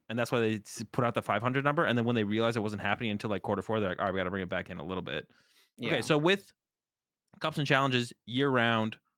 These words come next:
Speaker 1: five hundred still seems pretty reasonable, even with a best finish limit of six. I feel like most people aren't even hitting that number, but still walking away with their invite. I think most people, like, five, six is probably the number most people are ending up at,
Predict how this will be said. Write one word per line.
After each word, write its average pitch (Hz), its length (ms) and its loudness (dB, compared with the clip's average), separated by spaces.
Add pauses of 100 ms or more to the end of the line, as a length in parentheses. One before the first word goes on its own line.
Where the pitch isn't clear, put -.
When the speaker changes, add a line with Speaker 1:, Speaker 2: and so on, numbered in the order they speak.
(220)
Speaker 1:
five 127 140 -6
hundred 120 200 0
still 113 140 -2
seems 101 200 -4
pretty 98 160 -4
reasonable, 95 340 -2
even 214 220 2
with 180 160 4
a 156 60 2
best 135 180 2
finish 127 200 -2
limit 113 140 2
of 90 100 -2
six. - 320 -4
I 131 80 -2
feel 180 120 0
like 123 120 -2
most 127 180 -2
people 120 180 -2
aren't 113 180 0
even 104 180 0
hitting 104 220 -4
that 87 140 0
number, 92 200 -4
but - 120 -12
still 98 180 -4
walking 92 280 -2
away 92 120 -4
with 92 100 -6
their - 100 -10
invite. - 420 -8
I - 480 -20
think 110 120 -10
most 113 140 -2
people, 110 160 0
like, 101 120 2
five, 95 360 2
six - 300 -4
is 90 80 -12
probably 98 260 -2
the 92 60 -4
number 90 200 -2
most 90 200 -6
people 98 180 -10
are 73 60 -2
ending 87 220 -6
up 90 160 -4
at, 87 220 0